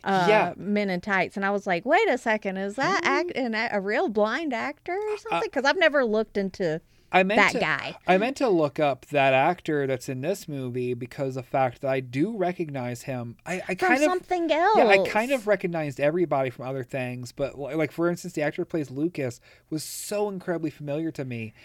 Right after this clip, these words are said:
Speaker 2: And
Speaker 1: He just looked too much like a young Robert Englund
Speaker 2: Yes, oh,
Speaker 1: for
Speaker 2: yeah.
Speaker 1: me.
Speaker 2: Yeah, that was also kind of jarring. <laughs>
Speaker 1: Yes.
Speaker 2: But yeah, like,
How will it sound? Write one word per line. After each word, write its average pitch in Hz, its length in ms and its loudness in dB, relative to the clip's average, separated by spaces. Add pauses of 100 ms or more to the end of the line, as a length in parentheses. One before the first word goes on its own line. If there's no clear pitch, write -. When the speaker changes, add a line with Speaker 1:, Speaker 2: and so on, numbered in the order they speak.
(200)
Speaker 2:
And 151 240 2
Speaker 1:
He 349 80 2
just 349 240 -2
looked 285 220 -2
too 269 120 -2
much 233 300 -2
like 208 200 -2
a 196 40 -4
young 190 300 -2
Robert 170 420 -2
Englund 165 720 -8
Speaker 2:
Yes, 143 400 8
oh, 131 240 2
Speaker 1:
for 208 160 0
Speaker 2:
yeah. - 80 2
Speaker 1:
me. 170 260 -4
Speaker 2:
Yeah, 113 200 0
that 143 220 6
was 147 140 2
also 131 320 0
kind 123 300 -8
of 110 160 -6
jarring. 113 300 -6
<laughs> - 80 -20
Speaker 1:
Yes. 262 680 8
Speaker 2:
But 254 720 2
yeah, 170 220 6
like, 143 360 -2